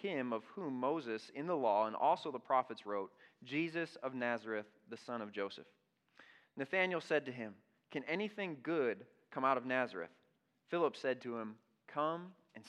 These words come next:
see." So let's break down this passage for just a moment. We've got three characters in this story. You got Philip and Nathanael, they're friends, and you've got Jesus.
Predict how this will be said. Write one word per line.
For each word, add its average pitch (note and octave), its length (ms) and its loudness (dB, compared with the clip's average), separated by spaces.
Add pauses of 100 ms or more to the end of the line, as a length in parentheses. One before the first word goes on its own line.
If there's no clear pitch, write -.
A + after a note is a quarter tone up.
see." A#2 180 -8 (1300)
So F#3 220 2 (160)
let's F#3+ 120 -2
break G#3+ 280 2
down F3+ 200 4
this C#3+ 120 -6
passage G#2 520 0
for A2+ 100 -6
just G#2 240 -6
a - 20 -10
moment. F2+ 320 -8 (600)
We've C#3 140 -6
got D#3 240 8 (200)
three G#3 160 -2
characters C#3 580 4
in B2 80 -4
this A#2+ 120 -6
story. C3 260 0
You D3+ 60 0
got - 240 4
Philip F#3 280 0
and F3+ 100 -6
Nathanael, A#2+ 500 -2 (120)
they're C3 100 -4
friends, B2+ 400 0 (340)
and C3 100 -4
you've C3 120 -4
got C#3 200 4
Jesus. E3 340 -4